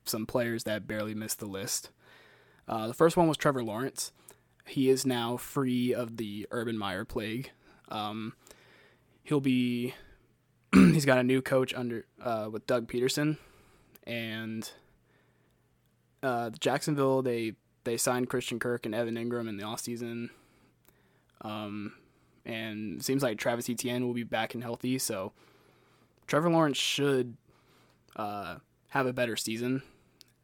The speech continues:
Um, and I, I believe in, in his last game, uh, last game of the season last year, he showed signs of improvement, so I think Trevor Lawrence will have a better season next year. Uh, the next honorable mention is Zach Wilson.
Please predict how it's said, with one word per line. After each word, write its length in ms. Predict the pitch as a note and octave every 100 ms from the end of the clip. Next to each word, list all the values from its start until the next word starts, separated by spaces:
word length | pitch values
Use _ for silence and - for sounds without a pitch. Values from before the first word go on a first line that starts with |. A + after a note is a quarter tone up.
| -
Um, 480 | A2+ G#2 G2+ G2 G#2+ _ _ _ _ _ _ -
and 340 | A#2 A2 G2+
I, 60 | -
I 40 | C3+
believe 240 | C3 C3+
in, 80 | B2+
in 160 | C3+ C3
his 160 | A2+
last 360 | G2+ G2+ C#3 -
game, 320 | F#2+ G#2 G#2 - _ - A2
uh, 320 | A2+ G2+ F#2+ -
last 220 | D3 B2+ -
game 100 | B2
of 60 |
the 40 | A#2
season 280 | C3 A#2+ A2
last 300 | A#2 - A2+
year, 180 | G#2
he 120 | G#2+ G#2+
showed 420 | - A#2+ A2+ B2 - - _ - - _
signs 320 | - C#3 C3+
of 60 | C3
improvement, 600 | A2 C#3 C3+ G#2 A2+ -
so 340 | - G#2+ G#2 - _ _ -
I 100 | C#3
think 140 | C#3
Trevor 220 | C#3 A#2+
Lawrence 240 | A#2 A#2 A#2
will 80 | A#2
have 100 | G#2+
a 60 |
better 220 | G#2 G#2
season 280 | - A2+ G#2+
next 240 | G2+ - -
year. 200 | G#2 - - _ _ - - - - - - -
Uh, 280 | A#2 G#2+ A2+
the 100 | A#2+
next 240 | C#3 D#3 D3
honorable 280 | D3 C#3+
mention 360 | C3 C#3 C#3 B2
is 180 | A2 G#2
Zach 280 | A2+ A2+ A#2
Wilson. 420 | G#2 - D3+